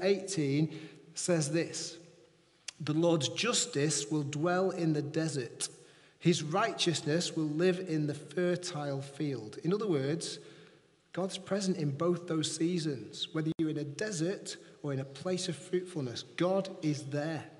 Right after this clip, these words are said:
The fruit of that righteousness, this is the benefits of being right,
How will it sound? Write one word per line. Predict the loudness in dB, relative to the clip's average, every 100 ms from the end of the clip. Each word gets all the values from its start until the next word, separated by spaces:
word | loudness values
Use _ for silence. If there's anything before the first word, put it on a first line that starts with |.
| -20 -20 -20 _ _ _ _ _ _ _ _ _ _ _ _ _
The | -2
fruit | -2 -2 4 4 4 2
of | 4
that | 2 2
righteousness, | 2 2 2 0 2 2 2 0 -4 -8 -16 -20 -8
this | -4 0
is | 0
the | 0
benefits | -2 -2 -2 -2 -2 -2 -2
of | 0
being | 0 0 -2
right, | -2 -2 -4 -8